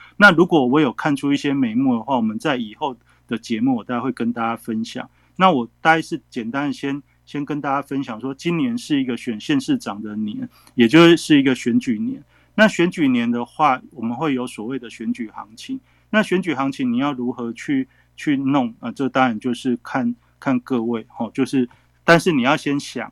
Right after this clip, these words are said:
啊。那你如果不知道的时候，你不知道的时候，反正各位都是我们聚财线上的好朋友，我相信大家，大家也会，也会那个，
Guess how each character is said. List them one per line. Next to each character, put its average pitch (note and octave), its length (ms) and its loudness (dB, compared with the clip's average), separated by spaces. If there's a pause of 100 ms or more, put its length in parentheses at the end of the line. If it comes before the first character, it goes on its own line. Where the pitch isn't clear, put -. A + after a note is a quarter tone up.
啊。 - 140 -18 (240)
那 F3 120 6
你 D3+ 120 4
如 C3 120 2
果 E3+ 100 2
不 - 160 -8
知 - 180 -8
道 D#3+ 220 2
的 B2+ 140 -6
时 A#2 260 -10
候， C3+ 300 -6 (920)
你 C#3 100 -8
不 F3 140 -6
知 - 140 -6
道 E3+ 100 6
的 D3+ 60 2
时 - 100 -6
候， D#3+ 140 0 (260)
反 B2 180 -6
正 D#3 220 -4 (160)
各 E3+ 160 0
位 E3 140 0
都 D#3+ 120 -2
是 E3+ 160 -8
我 C#3+ 60 -6
们 B2 220 -6 (220)
聚 F3 180 -6
财 C3 180 -4
线 D3+ 180 -4
上 C#3+ 220 -2
的 B2 80 -8
好 A2+ 140 -8
朋 A#2+ 240 -10
友， C3 140 -4
我 A2+ 60 -12
相 C#3+ 160 -4
信 D3 180 -6
大 D3 180 0
家， C#3+ 320 -4 (400)
大 D#3+ 120 0
家 D3+ 200 -4
也 A#2+ 200 -8
会， C#3 460 -8 (1080)
也 A#2+ 120 -12
会 C3 180 -12
那 C3+ 140 -4
个， B2 240 -14